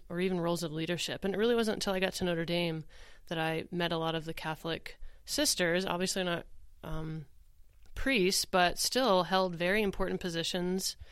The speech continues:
in the academy and were professors or administrators high up, you know, advising the president. And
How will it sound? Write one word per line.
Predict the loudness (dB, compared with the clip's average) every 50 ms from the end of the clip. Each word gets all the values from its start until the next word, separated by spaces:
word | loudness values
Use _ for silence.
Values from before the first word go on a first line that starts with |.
| -18 -20 -20 -20 -20 -20 -10 -4
in | -2 0 0 0 0
the | 0 -2 0 -2 -2
academy | -2 -4 -4 -4 -4 -2 0 0 2 2 2 2 0 -2 -6 -12 -20 -20 -18 -16 -8 -4
and | -2 -2 0
were | 0 -2
professors | -2 -4 -2 2 4 4 4 4 2 2 2 2 0 0 0 -2 -2
or | -2 -2 -2 -2
administrators | 0 0 0 0 2 0 0 0 0 0 0 0 0 0 0 0
high | 0 -2 -2 0
up, | -2 -2 -2 -4 -4 -6
you | -6 -6 -4
know, | -4 -4
advising | -4 -2 0 0 0 0 0 0 -2 -2
the | -2
president. | -4 -2 -2 -2 -2 -2 -2 -2 -2 -4 -4 -6 -12 -20 -18 -18 -18 -18 -18 -18 -20 -20 -20 -20 -20 -16 -10 -6
And | -4 -4 -4 -4 -4 -6 -6 -8 -10